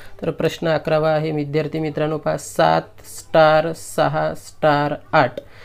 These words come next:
या पाच अंकी संख्येत, अ, संख्येस अकराने निशेष भाग जातो तर स्टारच्या जागी कोणता अंक असेल? तर या,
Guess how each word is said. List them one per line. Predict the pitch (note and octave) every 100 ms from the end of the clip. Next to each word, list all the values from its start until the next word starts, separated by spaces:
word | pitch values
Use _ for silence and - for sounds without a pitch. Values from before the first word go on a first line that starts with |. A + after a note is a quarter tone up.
| - -
या | F3 E3+
पाच | - F3+ F3+ F3+
अंकी | E3 D#3 F3
संख्येत, | - D#3+ D3+ C#3+ - - - - - - -
अ, | D#3
संख्येस | D3+ E3 D#3 F3 D3+ -
अकराने | D3+ - E3 E3 F3
निशेष | E3 D3+ F3 D#3
भाग | D3+ D#3+
जातो | D3+ E3 D#3+ D3 C#3 -
तर | E3+
स्टारच्या | E3+ - D#3+ D3 C#3+ D3 E3+
जागी | D#3 D3 D#3
कोणता | D#3+ D#3+ D3+ C#3+ D#3
अंक | C#3+ C#3+ C#3+ E3+ -
असेल? | F#3+ - D3 B2 - - -
तर | F3+
या, | E3+ F3